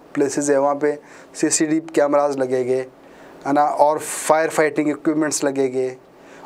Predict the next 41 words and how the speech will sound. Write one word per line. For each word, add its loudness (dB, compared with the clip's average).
और 2
communication -2
network 0
वहाँ 0
पे 2
strong -2
कर 0
दिया -2
जाएगा। 0
जैसा 0
आपने 0
पढ़ा 0
होगा 0
होशियार 2
चंद -2
के 0
एक -2
बार 2
यहाँ 0
पे -4
मार 0
ही -2
दिया -2
गया -2
था, -4
तो 0
इस -2
तब 0
के 4
बाद 2
कुछ -2
ज़्यादा 2
active -2
हुए 0
हैं। -2
तो -2
फायर 2
फाइटिंग 0
equipments -2
हो 0
गया 0